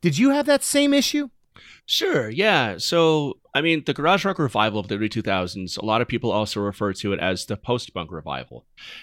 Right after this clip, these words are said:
Speaker 2: And it was basically a bunch of indie rock bands who were trying to recapture that sort of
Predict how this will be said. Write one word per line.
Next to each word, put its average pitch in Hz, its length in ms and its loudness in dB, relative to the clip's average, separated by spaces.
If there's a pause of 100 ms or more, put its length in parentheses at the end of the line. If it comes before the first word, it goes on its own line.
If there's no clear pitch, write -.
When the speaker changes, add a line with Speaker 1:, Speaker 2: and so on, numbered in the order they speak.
(140)
Speaker 2:
And 139 120 4
it 147 60 4
was 151 240 0
basically 160 640 0
a 131 80 2
bunch 135 280 0
of 139 100 0
indie 131 340 -2
rock 117 320 -2
bands 101 460 -4
who 117 100 -4
were 107 80 -4
trying 107 360 -4
to 107 300 -2
recapture 107 720 -2
that 101 300 -4
sort 110 200 -4
of 98 240 -6